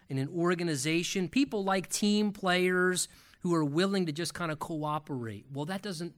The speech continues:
negate how it works in a marriage.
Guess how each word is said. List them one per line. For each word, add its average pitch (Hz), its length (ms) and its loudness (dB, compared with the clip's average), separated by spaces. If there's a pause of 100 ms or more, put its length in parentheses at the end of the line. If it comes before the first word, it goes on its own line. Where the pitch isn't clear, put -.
(640)
negate 143 640 0
how 156 200 0
it 147 40 -6
works 147 320 0
in 160 60 0
a 147 60 -2
marriage. 151 720 -2